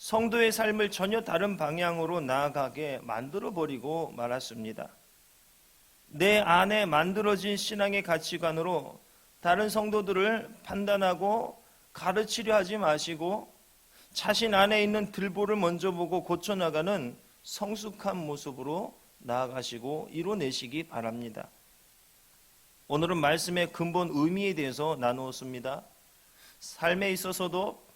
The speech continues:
어떤 상황인지도 알아보지 않고는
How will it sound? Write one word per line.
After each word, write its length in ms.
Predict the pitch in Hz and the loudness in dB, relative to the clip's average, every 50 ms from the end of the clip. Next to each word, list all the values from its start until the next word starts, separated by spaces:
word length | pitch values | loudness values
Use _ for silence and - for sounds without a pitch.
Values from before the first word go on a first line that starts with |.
| _ - - - - | _ -20 -18 -6 0
어떤 340 | 139 156 160 - 214 220 226 | 2 2 2 2 2 0 0
상황인지도 1080 | 214 - - 214 208 214 214 214 214 208 202 202 185 185 190 160 196 196 196 190 - - | 0 -2 -2 0 2 2 4 4 2 2 0 0 -2 -4 -6 -2 0 0 0 0 0 0
알아보지 540 | 131 139 147 165 170 165 156 165 151 156 165 | 2 4 4 4 4 2 2 -2 -4 -2 -2
않고는 500 | 147 143 147 139 151 143 147 160 214 | -2 -2 -2 -4 -6 -6 -6 -6 -8